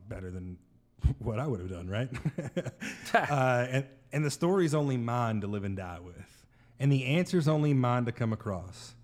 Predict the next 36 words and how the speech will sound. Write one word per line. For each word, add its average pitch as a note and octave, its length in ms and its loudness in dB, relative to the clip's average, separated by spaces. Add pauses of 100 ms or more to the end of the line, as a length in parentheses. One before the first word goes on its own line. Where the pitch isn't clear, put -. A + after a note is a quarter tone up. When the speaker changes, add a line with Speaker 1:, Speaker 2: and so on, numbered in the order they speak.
(340)
Speaker 1:
But - 180 -6
the C#3+ 80 -4
ghosts A#2+ 560 -4
that C3 160 -2
I B2+ 140 -4
got C3+ 220 -6
scared C#3+ 520 0
and A2+ 100 0
I B2+ 120 0
got C#3 260 -2
high A2+ 240 -2
with E2+ 520 -10 (520)
look A2 160 -4
a G#2 40 -4
little G#2+ 340 -2
lost. - 640 -12 (1500)
Speaker 2:
Mm. G#2 200 -12 (340)
Speaker 1:
And E3+ 140 0
I G#3+ 60 2
don't G3 120 2
even C3 160 2
know B2 80 0
what A#2 100 -4
that G#2+ 140 -6
means, F#2+ 360 -2
but F#2 200 -12 (220)
it's - 120 -14
great. - 320 -12 (300)
<laughs> - 300 -10
Speaker 2:
I C3+ 80 4
know. C#3+ 260 2 (120)
Yeah, C3+ 220 4
it's, C3 240 -2
it C3 120 -2
is B2+ 160 -2
great. A2 340 -10